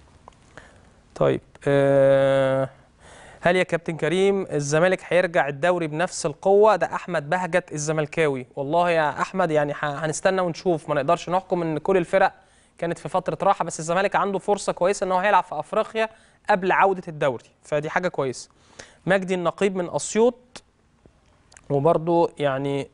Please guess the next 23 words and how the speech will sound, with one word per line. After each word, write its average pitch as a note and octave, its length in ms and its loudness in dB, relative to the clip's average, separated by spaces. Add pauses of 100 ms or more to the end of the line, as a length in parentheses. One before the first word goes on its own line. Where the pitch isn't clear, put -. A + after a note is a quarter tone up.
آه، C3+ 240 -2
بيقول C3+ 280 0
لنا E3+ 140 2
اهتموا F#3 360 -2
شويه F#3+ 180 2
باخبار D#3 320 0
النادي F3 240 0
الاسماعيلي، F3+ 600 -2 (760)
و، D#3 180 2 (380)
آه، C#3+ 520 0
بي-، C#3+ 220 -4
بيرشح D3 580 0
كابتن D3 260 -6
حسن D3+ 260 -4
شحاته، - 300 -4
او D3+ 80 2
كان D#3+ 200 0
بيرشح D3+ 380 -2
بقى D3 160 0
كابتن - 260 -10
حسن C#3 220 -4
شحاته. - 380 -10 (1500)
آه، C#3+ 1080 0